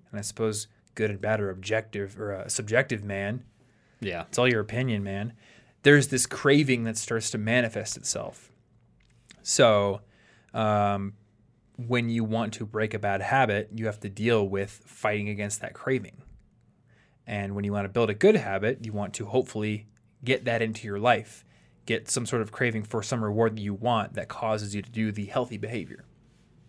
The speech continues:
Speaker 2: Yeah.
Speaker 1: So, and there was actually some really interesting studies and, and, and case studies in the book. For instance, when Febreze first came out, it was marketed as, like, this odorless substance that would just get rid of bad smells, but it didn't do well.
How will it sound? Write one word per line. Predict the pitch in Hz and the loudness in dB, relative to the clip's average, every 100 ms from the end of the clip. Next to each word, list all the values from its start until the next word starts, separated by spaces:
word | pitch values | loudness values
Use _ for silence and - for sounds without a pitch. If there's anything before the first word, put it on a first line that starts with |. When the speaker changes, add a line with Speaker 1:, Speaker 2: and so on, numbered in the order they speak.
| _ | _
Speaker 2:
Yeah. | - 90 87 - - - - - - | -10 -8 -8 -14 -18 -18 -18 -20 -14
Speaker 1:
So, | - - 110 107 107 | -2 4 6 6 2
and | 151 | 6
there | 190 | 8
was | 240 | 8
actually | 269 240 | 4 4
some | 190 | 4
really | 190 | 4
interesting | 151 143 143 117 110 - | 2 2 0 0 -6 -10
studies | - 135 131 120 | 0 4 4 2
and, | 101 - | -2 -4
and, | 113 110 - | -6 -6 -6
and | 110 | -8
case | - 131 - | -2 0 2
studies | 131 117 | 4 2
in | 110 | 0
the | |
book. | 101 117 - - - | 2 2 2 -2 -16
For | - 127 | -2 2
instance, | 127 - 120 104 - - | 2 2 0 0 -4 -4
when | 113 127 | -2 -2
Febreze | 120 127 117 110 123 156 - | -2 -8 -6 0 2 2 0
first | 165 165 | -2 -2
came | - 180 | -2 -2
out, | 185 196 196 - - _ - _ _ - | 0 -2 -6 -14 -20 _ -20 _ _ 0
it | |
was | 135 123 | 2 4
marketed | 131 160 147 | 2 4 4
as, | 120 | 4
like, | 120 123 | 2 -4
this | - - - | -4 -8 -6
odorless | 113 123 135 151 156 - - - - _ _ _ - | 0 4 6 6 4 2 0 -4 -12 _ _ _ -6
substance | - 147 147 175 - - - _ | 0 0 0 -2 -2 -4 -10 _
that | - 110 | 2 2
would | 113 | 2
just | 113 | -2
get | 113 104 | -2 0
rid | 117 | 0
of | 107 | -2
bad | 107 113 - | -2 -2 -2
smells, | 170 185 196 - - - | 0 2 2 -2 -6 -2
but | 127 | 0
it | |
didn't | 135 139 | 0 -2
do | 113 120 | -2 2
well. | 143 165 208 | 4 4 2